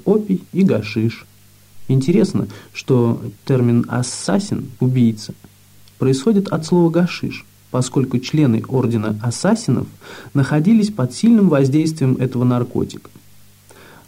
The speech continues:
Арабское "хашиш шеми" трансформировалось во французское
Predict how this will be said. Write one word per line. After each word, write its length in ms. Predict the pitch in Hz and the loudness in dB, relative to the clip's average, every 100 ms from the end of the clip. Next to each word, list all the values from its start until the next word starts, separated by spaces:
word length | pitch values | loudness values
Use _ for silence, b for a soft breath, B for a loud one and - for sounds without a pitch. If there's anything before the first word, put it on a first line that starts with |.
| - | -4
Арабское 680 | 117 175 - - 156 147 131 - | -2 -2 -2 0 2 2 -2 -10
"хашиш 480 | - 143 - 175 | -6 -4 -4 -4
шеми" 640 | 160 - - 123 120 - - - - | -6 -6 -2 0 0 -2 -12 -20 -14
трансформировалось 840 | - 135 131 127 127 135 135 127 | -2 0 0 0 2 4 4 2
во 60 | 127 | -2
французское 800 | 120 117 113 - 139 - 120 | -2 -2 -2 -4 -8 -4 -4